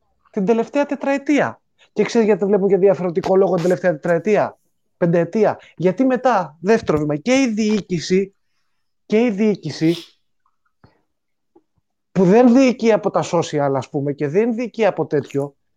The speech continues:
έχει, έχει ένα κακό. Δεν ακούει, δεν μπορεί να αφουγκραστεί τα, τα καλά που της προτείνουν, μόνο τα κακά που της προτείνουν να αφουγκράζεται, μόνο τη-,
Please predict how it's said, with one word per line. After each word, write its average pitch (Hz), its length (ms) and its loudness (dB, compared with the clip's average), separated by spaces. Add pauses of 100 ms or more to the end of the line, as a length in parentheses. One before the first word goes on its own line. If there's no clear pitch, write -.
(300)
έχει, 240 440 -2 (800)
έχει 247 280 0
ένα 262 140 2
κακό. 247 540 0 (680)
Δεν 233 220 2
ακούει, 233 680 4
δεν 214 140 0
μπορεί 262 260 0
να 226 160 0
αφουγκραστεί 175 560 0
τα, 151 220 0
τα 156 100 -2
καλά 139 680 0
που 131 120 -12
της - 140 -14
προτείνουν, 147 560 -2
μόνο 240 140 -2
τα 254 100 0
κακά 285 400 0
που 190 120 -2
της 147 120 -6
προτείνουν 139 340 0
να 127 60 -4
αφουγκράζεται, 131 460 -2
μόνο 202 140 0
τη-, 220 140 0